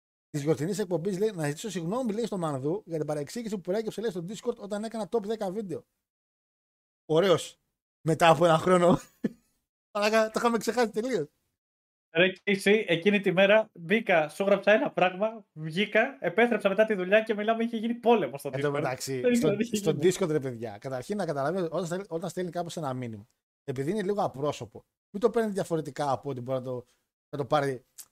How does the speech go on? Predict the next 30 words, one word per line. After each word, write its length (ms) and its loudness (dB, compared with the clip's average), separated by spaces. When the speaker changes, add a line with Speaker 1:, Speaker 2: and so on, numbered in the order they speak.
Speaker 1:
τες 220 -8
live 220 2
στην 140 -8
εκπομπή. 560 -6
Γιατί 240 -2
είναι 120 2
μερικοί 300 0
οι 20 6
οποίοι 200 2
μπαίνετε 360 0
και 80 -8
όταν 200 -2
φεύγετε 440 4
από 160 0
το 100 -4
Discord, 280 -8
εμείς 180 -2
το 100 2
βλέπουμε. 480 0
Μετά 240 0
μην 100 0
μπαίνετε 320 0
με 80 0
άλλο 180 4
όνομα, 400 -2
γιατί 220 -2
ξαναφαίνεται 540 2
ότι 100 2
είστε 140 0
εσείς. 360 -2